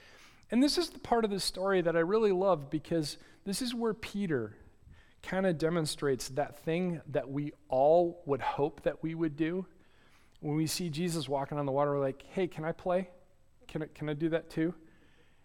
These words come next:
And so, so Peter goes out and he's walking on the water, and then he notices the waves and blah, blah, blah, blah. You know the story, right? And Jesus makes this great comment. He says, "Why did you doubt? Why did you doubt?" <sighs> Ah,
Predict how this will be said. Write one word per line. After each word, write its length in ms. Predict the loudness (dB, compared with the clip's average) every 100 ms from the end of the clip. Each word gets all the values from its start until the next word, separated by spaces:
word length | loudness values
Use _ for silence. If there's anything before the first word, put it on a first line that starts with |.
| -10
And 120 | -8
so, 180 | -4 -4 -6 -14 -20 -20 -12
so 160 | -12
Peter 240 | -6 -4 -2
goes 260 | 0 2
out 180 | 2 0
and 60 | -2
he's 180 | -6 -2
walking 340 | -2 -2 -4
on 100 | -4
the 80 | -2
water, 320 | 0 0 0
and 100 | -4
then 120 | -4
he 80 | -4
notices 540 | -2 -2 -2 -6 -10 -8
the 80 |
waves 360 | -4 -2 -4 -6
and 220 | -8 -8 -8
blah, 160 | -8 -8
blah, 240 | -8 -10
blah, 220 | -8 -10
blah. 260 | -10 -10 -12 -10
You 100 | -10
know 120 | -10
the 100 | -10
story, 380 | -12 -12 -18 -20 -18
right? 220 | -16 -16 -18 -20 -20 _ _ _ _ -20 -20 -20 -20 -12 -8
And 100 | 0
Jesus 320 | 2 2 2
makes 280 | 2 0 -2
this 160 | -4
great 400 | -2 0 0 -2
comment. 460 | -8 -4 -2 -2 -6 -16 -20 -20 -20
He 140 | -8 -6
says, 260 | -6 -6
"Why 120 | -2 -2
did 180 | -2
you 80 | -6
doubt? 320 | -8 -8 -10 -16 -20 -20 -20 -20 _ _ _ _ _
Why 160 | -10 -8
did 160 | -6
you 100 | -8
doubt?" 320 | -10 -12 -14 -16
<sighs> 60 | -20 -20 -20 -20 -20 -20 -20 -20 -20 -20 -20 -20 -4 2
Ah, 880 | 4 4 0 -2 -6 -8 -12 -16